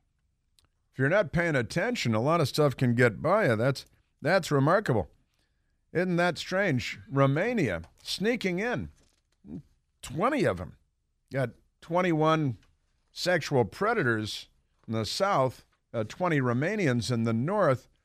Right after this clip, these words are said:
and our law enforcement is, is catching 'em. But, you know, there are more than eight million across our border since Joe Biden. Uh, also, speaking of Canada,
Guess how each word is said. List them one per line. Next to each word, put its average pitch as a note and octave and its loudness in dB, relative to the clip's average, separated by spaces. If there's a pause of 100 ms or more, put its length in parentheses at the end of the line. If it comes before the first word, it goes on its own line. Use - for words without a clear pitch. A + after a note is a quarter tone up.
(480)
and B2+ -2
our B2 4
law E3+ 4
enforcement C#3 0
is, C3 -4
is A#2+ -2
catching F#3 0
'em. C3 2
But, C3 2 (160)
you F#3+ -6
know, D#3+ 6
there C#3+ 6
are C3+ 0
more D3 4
than C3+ 2
eight C#3+ -2
million B2+ 2 (200)
across C3 2
our B2 -2
border B2 4
since A2+ -4
Joe B2 2
Biden. B2 4 (500)
Uh, B2+ 4
also, F3 4
speaking E3+ 2
of A2+ 0
Canada, E3+ 0